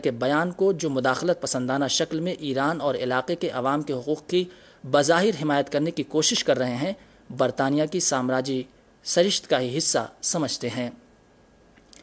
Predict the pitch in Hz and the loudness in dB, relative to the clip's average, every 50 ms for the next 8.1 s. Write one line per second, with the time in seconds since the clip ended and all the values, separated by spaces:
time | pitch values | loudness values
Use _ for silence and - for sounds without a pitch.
0 | - - - - - - - - - 160 175 196 208 208 - 247 - 208 202 190 | -20 -20 -20 -20 -20 -20 -8 2 4 6 6 6 4 4 2 2 2 2 2 2
1 | 226 214 240 220 202 185 170 190 196 208 196 160 160 160 165 185 185 180 160 160 | 2 2 4 4 4 4 4 2 2 2 2 4 2 4 4 2 2 2 2 2
2 | 156 151 147 - 156 151 - - 165 147 143 160 180 175 190 147 127 131 131 127 | 2 2 2 2 2 2 2 0 -2 -2 -2 -2 0 0 0 0 2 0 0 2
3 | - 143 143 160 180 190 180 - 160 - - 180 220 220 202 - 175 151 170 165 | 2 2 2 2 0 -2 -2 -2 -4 -4 -2 -2 0 0 0 2 0 0 2 0
4 | 156 - - 120 127 135 131 - 208 170 143 131 127 123 131 160 190 190 - 180 | -2 0 0 0 0 0 0 0 0 0 0 0 -2 -2 -2 -2 -2 -2 -2 -4
5 | 143 147 151 - 147 131 123 127 123 - - 185 180 - 170 147 - - 147 135 | -2 -2 -2 -2 -2 -2 -2 -2 -2 -2 -4 -4 -4 -2 -2 -2 -2 -2 0 0
6 | 139 139 135 120 123 123 - - 175 170 143 120 120 117 120 127 139 160 180 208 | 0 0 -2 -2 -4 -4 -4 -6 -4 -4 -4 -4 -4 -4 -2 0 2 2 2 0
7 | 202 - - - - - - - - - _ - 185 165 - - 196 190 170 180 | -2 -6 -14 -20 -20 -20 -20 -20 -20 -20 _ -2 -2 0 0 0 -2 -2 0 2
8 | 220 226 | 4 4